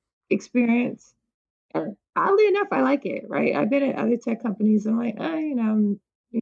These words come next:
know, whatever on this." But Amazon is a space where there's a lot of experimentation and a lot of space to, like, invent and reinvent yourself.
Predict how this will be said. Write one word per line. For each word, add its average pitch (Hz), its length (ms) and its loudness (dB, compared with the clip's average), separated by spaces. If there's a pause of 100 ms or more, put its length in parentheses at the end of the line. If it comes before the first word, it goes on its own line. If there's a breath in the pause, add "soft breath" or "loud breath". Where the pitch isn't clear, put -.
know, 170 300 -16 (920)
whatever 254 400 0
on 214 300 2
this." 214 300 -4 (520)
But - 160 0
Amazon 311 920 0 (1080)
is 294 220 2
a - 140 2
space 254 640 0
where 254 140 0
there's 233 220 -2
a 240 60 -2
lot 226 300 2
of 240 120 -2
experimentation 214 1400 -2
and 247 280 2
a 202 60 0
lot 196 220 0
of 208 80 -2
space 208 420 -2
to, 226 100 -4
like, - 340 -2 (500)
invent 214 600 0
and 208 280 2
reinvent 269 540 0
yourself. 320 440 -2